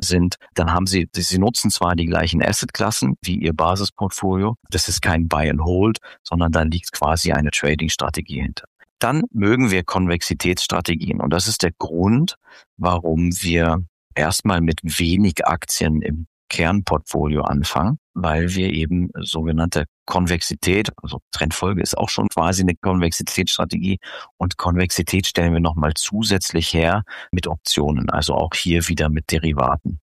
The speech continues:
Da nutzen wir eben Call- und Put-Optionen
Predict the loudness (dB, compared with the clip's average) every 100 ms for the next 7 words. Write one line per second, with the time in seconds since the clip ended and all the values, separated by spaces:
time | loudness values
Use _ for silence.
0 | _ -2 2 2 2 2 0 2 2 2
1 | 2 0 2 2 2 2 0 0 -2 0
2 | 0 2 2 0